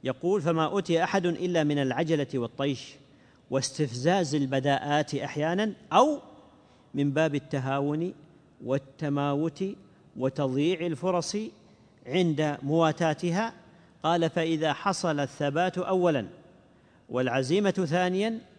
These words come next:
أفلح كل الفلاح، والله ولي التوفيق". وهذا يقتضي منا يا إخواني، يقتضي منا وجوب الفرار إلى الله سبحانه وتعالى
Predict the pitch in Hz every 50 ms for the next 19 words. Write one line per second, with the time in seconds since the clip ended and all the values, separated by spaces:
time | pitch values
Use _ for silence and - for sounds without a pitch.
0 | - _ _ - - - _ _ - 151 190 - - 147 143 143 135 - 135 123
1 | 120 - - - 233 247 208 190 175 156 - 156 147 151 151 143 - 151 147 143
2 | - - - - - - _ _ _ - 127 135 127 131 135 123 120 120 117 117
3 | 110 107 101 - - 107 92 - - 80 - - - - - - - - - -
4 | - - - _ _ _ _ - - - - - _ _ _ _ _ _ _ _
5 | _ _ _ _ _ _ _ _ _ _ _ _ _ _ _ _ _ _ _ _
6 | _ _ _ _ _ _ _ _ _ _ _ _ _ _ - 110 120 156 143 123
7 | 123 113 107 - - - - - _ _ _ _ _ _ _ _ _ _ _ _
8 | - 131 - - - 180 170 170 160 143 151 151 143 135 131 - 127 123 120 131
9 | 117 - - 139 135 131 123 117 113 110 110 - - - _ _ _ _ _ _
10 | _ _ _ _ _ _ _ _ _ _ _ _ _ _ _ _ _ _ _ _
11 | _ _ _ _ _ _ _ _ _ _ _ _ _ _ _ _ _ 139 143 -
12 | - 175 160 147 170 160 165 190 196 180 170 156 151 143 160 185 190 156 143 -
13 | 135 135 127 135 143 131 120 104 - 117 113 113 110 120 117 110 107 95 - -
14 | - 101 98 92 92 - - - 85 87 87 90